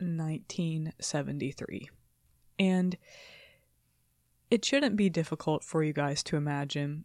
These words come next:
that Pee Wee Gaskins, as a part of his whole package of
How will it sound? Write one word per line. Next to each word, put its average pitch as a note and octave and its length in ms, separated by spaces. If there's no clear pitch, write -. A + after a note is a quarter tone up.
that E3+ 280
Pee - 160
Wee A3 140
Gaskins, D3+ 920
as E3 180
a D#3+ 80
part D#3+ 240
of D#3 140
his D3 140
whole D3 200
package C#3+ 760
of C#3+ 360